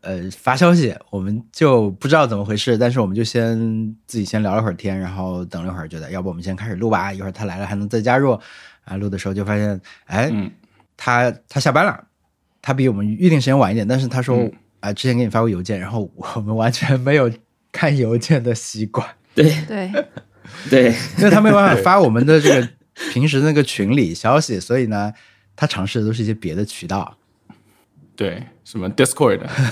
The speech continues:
Speaker 2: <laughs> 呃，什么nice try can at gmail dot com，<laughs> 我真的是，还有
Speaker 1: 说明真的
Speaker 2: 还有就是C B V V at gmail dot com。
Speaker 1: 对，我们会，我们真的会看那个邮箱，但是我们会看晚一点，而且主要是小易在看，所以说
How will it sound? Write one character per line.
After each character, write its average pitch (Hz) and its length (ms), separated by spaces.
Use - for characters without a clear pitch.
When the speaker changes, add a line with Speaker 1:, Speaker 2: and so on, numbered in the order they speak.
Speaker 2:
<laughs> - 400
呃， - 260
什 - 120
么 - 360
nice 127 280
try 135 120
can 131 200
at 110 320
gmail 113 360
dot - 180
com， - 1080
<laughs> - 0
我 170 120
真 - 180
的 180 120
是， - 160
还 - 100
有 147 260
Speaker 1:
说 - 240
明 240 160
真 254 160
的 254 120
Speaker 2:
还 - 20
有 131 80
就 127 160
是 127 100
C 127 200
B 151 160
V 143 260
V 131 80
at 120 100
gmail - 20
dot 107 40
com。 113 120
Speaker 1:
对， 113 100
我 190 100
们 185 100
会， 220 220
我 165 80
们 160 100
真 262 120
的 240 40
会 233 60
看 220 240
那 190 60
个 180 60
邮 131 120
箱， 147 180
但 170 80
是 175 60
我 143 60
们 127 80
会 156 80
看 156 200
晚 104 220
一 - 20
点， 113 120
而 139 80
且 190 100
主 175 140
要 120 120
是 151 160
小 107 220
易 123 100
在 127 140
看， 117 260
所 113 160
以 131 80
说 127 380